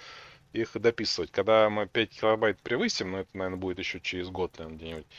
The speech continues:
да, просто будет там последние, скажем, не знаю, там, с-, скажем, двадцать-тридцать штук, а, а все про-, все прошлые, есть плейлист отдельный, который называется "Мужской киноклуб". Там собраны все обсуждения, вообще все.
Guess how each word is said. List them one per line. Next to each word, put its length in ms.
да, 260
просто 340
будет 300
там 180
последние, 680
скажем, 280
не 60
знаю, 120
там, 240
с-, 640
скажем, 380
двадцать-тридцать 800
штук, 360
а, 280
а 160
все 220
про-, 200
все 180
прошлые, 420
есть 160
плейлист 440
отдельный, 440
который 260
называется 460
"Мужской 380
киноклуб". 540
Там 180
собраны 420
все 400
обсуждения, 640
вообще 360
все. 260